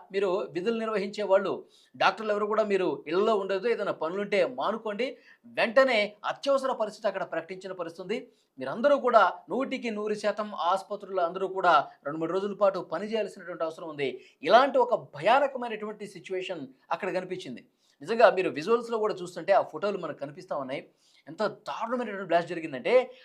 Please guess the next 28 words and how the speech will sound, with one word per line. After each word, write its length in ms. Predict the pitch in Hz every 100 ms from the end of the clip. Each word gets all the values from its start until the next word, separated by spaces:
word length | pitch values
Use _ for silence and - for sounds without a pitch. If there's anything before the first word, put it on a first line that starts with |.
| -
ఆ 180 | 135 320
బ్లాస్టింగ్ 580 | 139 165 233 - 269 196
ధాటికి 320 | 233 247 254
చుట్టుపక్కల 680 | - 247 320 320 285 277 254
ఏవైతే 440 | 220 247 247 233
ఇళ్ళుంటాయో 840 | 143 175 233 220 196 165 185 143 - - -
ఆ 80 |
ఇళ్ళన్నీ 480 | 190 139 220 285 254
కూడా 160 | 262 233
పూర్తిగా 340 | - 240 254
ధ్వంసమైపోయినటువంటి 920 | 170 - 175 269 285 277 254 220 233 202
పరిస్థితి 300 | 202 190 196
ఉందండి. 260 | 147 98 - - _ 139
ఒక్కసారి 360 | 180 220 247
ఆ, 220 | 214 175 175 160 156
ఆ 120 | 165
అక్కడ 180 | 151 151
ఇంటి 380 | 139 131 147 208
దగ్గర 240 | 226 220
ఉన్నటువంటి 340 | 208 180 185 185
వాహనాలు, 720 | 127 123 220 262 277 180 120 - _ _
వాహనాలు 460 | 123 170 262 285 277
కూడా, 180 | 269 240
కార్లు, 540 | - 196 220 226 214
బైకులు 560 | 180 208 226 233 190 -
తునాతునకలైపోయినటువంటి 1040 | 196 277 285 269 233 226 220 208 185 175
పరిస్థితి 320 | 170 160 156
ఉంది. 160 | 123 -